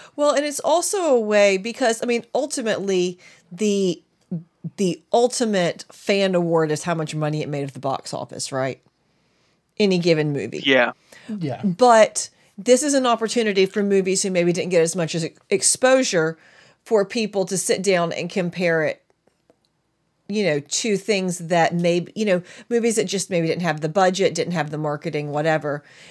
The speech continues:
Speaker 1: to still get a, a fair shake to be compared.
Speaker 3: Yeah.
Speaker 2: Yeah, and I think it's important for just resume building. Um,
Speaker 1: Absolutely.
Speaker 3: Yeah.
Speaker 2: if you work in sound design and you work on a movie that gets nominated for, for sound design, while the app,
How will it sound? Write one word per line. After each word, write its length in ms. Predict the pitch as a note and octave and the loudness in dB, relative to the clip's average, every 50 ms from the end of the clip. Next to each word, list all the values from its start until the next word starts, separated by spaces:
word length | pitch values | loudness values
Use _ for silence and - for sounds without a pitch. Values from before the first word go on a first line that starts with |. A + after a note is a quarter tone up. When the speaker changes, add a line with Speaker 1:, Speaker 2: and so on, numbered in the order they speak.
| - - | -18 -10
Speaker 1:
to 120 | - - G3 | -6 -4 -2
still 340 | - - - G#3 F#3 E3+ E3+ | -2 -2 0 2 2 2 2
get 380 | E3 D#3+ E3+ D#3+ D3+ C3+ - - - | 2 0 0 0 0 0 -2 -4 -4
a, 260 | D#3 D#3 D3 C3 - - | -2 -2 0 -2 -4 -4
a 100 | - E3 | -6 -6
fair 200 | - E3+ D3+ D3+ | -4 -4 -4 -4
shake 300 | - - D3 C3 E3+ - | -6 -6 -8 -8 -8 -10
to 280 | - - - C3+ A2 - - - | -10 -8 -8 -8 -8 -10 -12 -12
be 120 | D3+ D3+ C#3+ | -12 -12 -10
compared. 500 | - D3+ C#3 - - - - - - E3+ _ _ _ _ _ _ | -10 -12 -12 -12 -12 -12 -12 -14 -16 -20 _ _ _ _ _ _
Speaker 3:
Yeah. 180 | - F#2 F#2 F#2 - - _ _ _ | -14 -14 -14 -14 -16 -18 _ _ _
Speaker 2:
Yeah, 200 | F#3+ A3+ B3+ - - - | 2 4 4 4 2 2
and 180 | F3 G3 C4+ | 2 2 2
I 40 | D#4 | 2
think 180 | D4+ - A#3+ - | 0 -2 -4 -4
it's 160 | G3+ - - | -4 -4 -4
important 440 | E3 - - - F3 F3 E3+ D3 - | -10 -10 -6 -4 -2 -2 -2 -4 -6
for 340 | - - D#3 D#3 D3 C#3+ D3 | -10 -4 -2 0 0 0 -2
just 260 | - D3+ C#3+ - - | -2 -4 -4 -4 -2
resume 460 | B2+ B2 C#3 D#3+ D#3+ F3+ D3 C#3 C3 | 0 2 2 2 2 0 0 0 -2
building. 500 | B2+ - B2+ A#2+ A#2+ A#2 A#2 G#2+ A#2+ - - - - | -2 -2 -2 -4 -2 -4 -6 -10 -12 -16 -20 -10 -4
Um, 260 | C#3+ C3 B2+ B2+ B2 | 0 2 2 2 2
Speaker 1:
Absolutely. 680 | E3+ E3+ E3+ F3 E3+ - F3+ D#3 D3+ C#3 - C#3+ C3+ C#3 | 2 0 0 -2 -4 -6 -4 -4 -6 -6 -6 -8 -10 -10
Speaker 3:
Yeah. 200 | D3+ G2 F#2+ F#2 - _ _ - | -10 -10 -12 -12 -14 _ _ 0
Speaker 2:
if 180 | F3+ D3 - | 2 2 2
you 200 | E3+ F#3 G3 G3+ | 0 0 0 2
work 260 | E3 F3+ F3+ F#3+ - | 4 4 4 4 2
in 100 | F#3 E3 | -4 -6
sound 360 | D3+ - - D3 D3 F3 F#3 F3+ | -4 0 2 2 2 2 2 -2
design 600 | E3+ D#3 C#3+ C3+ C3 B2+ A#2+ A#2+ A#2 B2 B2+ - - | -4 -2 -2 -2 0 0 0 -2 -2 -4 -8 -10 -12
and 100 | C#3+ C#3+ | -10 -6
you 140 | C#3 C#3+ D3 | -6 -6 -2
work 220 | D3+ D#3 D3+ - | -2 -2 -2 -2
on 100 | D#3 C#3 | -2 -4
a 60 | C3+ | -4
movie 360 | C3 C3 C#3 C#3+ D3 C3+ C#3+ C3 | -4 -4 -6 -6 -4 -4 -6 -6
that 180 | - - B2+ | -6 -8 -8
gets 220 | - C#3+ C#3 - - | -6 -8 -8 -8 -4
nominated 520 | C3 B2 B2+ C3+ C#3 C3+ B2+ B2 B2+ - | 0 0 2 2 0 -2 -4 -6 -6 -8
for, 280 | - A#2 A#2 A2+ G2+ - _ | -8 -6 -6 -6 -6 -8 _
for 140 | - B2 | -10 -10
sound 280 | A#2 - C3 B2+ D3+ D3+ | -6 -2 0 0 0 -2
design, 360 | C#3+ B2+ C3 B2 A#2+ A#2 A#2+ | -2 -2 0 0 0 0 2
while 180 | B2+ B2+ C#3+ C#3 | 4 4 4 4
the 120 | C#3+ C#3+ | 4 4
app, 200 | C#3+ F3 F#3 - | 4 2 2 0